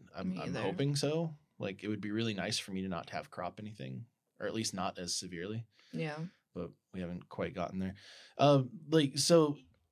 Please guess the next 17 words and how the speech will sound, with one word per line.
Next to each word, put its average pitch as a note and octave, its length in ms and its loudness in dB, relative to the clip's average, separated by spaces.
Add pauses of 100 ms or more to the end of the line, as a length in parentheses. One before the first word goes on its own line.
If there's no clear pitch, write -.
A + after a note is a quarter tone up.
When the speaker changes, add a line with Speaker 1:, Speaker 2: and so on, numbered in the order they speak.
Speaker 1:
you C#3+ 260 2
are D3+ 180 8
advertising C#3 560 4
your A2+ 80 -2
services A2+ 520 -4
on, A2 340 0
like, G2 180 -8
this G#2 180 -6
second G2 240 -6
ad, G2+ 280 -6
this G#2+ 220 -6
second A2 280 -4
Instagram D#2 400 -8
account. F2 380 -10 (140)
Speaker 2:
Mm-hmm. A3 300 4
Speaker 1:
Like, G#2 200 -8 (200)
how C3 460 4